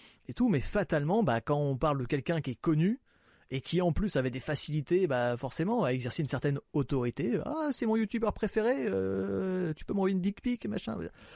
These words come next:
Ça marche plus que quand t'es, euh, quand on a l'image du pervers avec son anorak dans la rue, parce que, bah, en vrai, euh, ça, c'est un cliché, tu vois, mais effectivement, on se rend gentiment compte quand même aujourd'hui que, bah, euh, les violeurs, les prédateurs sexuels, les pervers narcissiques et tous ces trucs-là,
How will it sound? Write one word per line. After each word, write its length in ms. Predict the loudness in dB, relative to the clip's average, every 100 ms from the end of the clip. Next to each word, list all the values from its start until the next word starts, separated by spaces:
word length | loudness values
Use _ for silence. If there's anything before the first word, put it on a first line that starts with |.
| -20 -20 -20 -16
Ça 300 | -10 -2 0
marche 300 | 0 -2 -2
plus 280 | -2 0 0
que 80 | -2
quand 180 | -2 2
t'es, 240 | 4 4
euh, 340 | 4 2 0 -2 -8 _ _ _
quand 100 | 2
on 80 | 4
a 60 | 4
l'image 280 | 4 4 2
du 100 | 2
pervers 380 | 0 2 4
avec 100 | 2 0
son 120 | -2
anorak 320 | 0 0 2
dans 80 | 2
la 100 | 0
rue, 220 | 2 0
parce 180 | -2 -6
que, 80 | -6
bah, 200 | -2 -2 -2
en 100 | -2
vrai, 260 | 2 2
euh, 80 | 2
ça, 120 | -2
c'est 140 | -4 -4
un 100 | -6
cliché, 380 | -4 -2 -2 -2
tu 100 | -2
vois, 180 | 0
mais 120 | 0 -2
effectivement, 600 | -6 -8 -2 0 -2 -4 -16 -20 -20 _ -14 -2
on 100 | 0
se 80 | 2
rend 180 | 2 4
gentiment 420 | 2 2 2 2
compte 260 | 2 2
quand 120 | 2 4
même 280 | 4 2 0
aujourd'hui 500 | 0 0 0 -2 -2
que, 100 | -4
bah, 300 | -4 -4 -4
euh, 260 | -8 -8 -4
les 120 | -2
violeurs, 560 | 0 2 2 2 2
les 80 | 2
prédateurs 340 | 2 0 0 -2
sexuels, 420 | -4 -2 0 2
les 80 | 0
pervers 240 | 0 0
narcissiques 440 | -2 -6 -8 -8 -6
et 200 | -8 -8
tous 120 | -10
ces 140 | -10
trucs-là, 420 | -12 -4 0 0